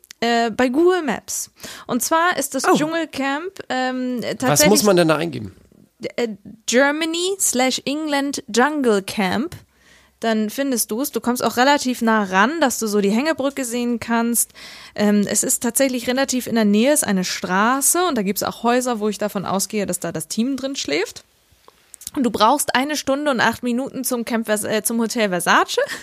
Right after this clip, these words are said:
Speaker 1: <laughs>
Speaker 3: Eine Stunde?
Speaker 1: Eine Stunde fahren die da immer, äh, um zum Hotel zu kommen, genau. Und, ähm,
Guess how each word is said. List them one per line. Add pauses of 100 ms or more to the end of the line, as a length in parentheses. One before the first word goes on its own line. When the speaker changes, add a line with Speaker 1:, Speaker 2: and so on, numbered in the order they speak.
(160)
Speaker 1:
<laughs>
Speaker 3:
Eine
Stunde?
Speaker 1:
Eine
Stunde
fahren
die
da
immer, (260)
äh,
um
zum
Hotel
zu
kommen,
genau. (960)
Und,
ähm,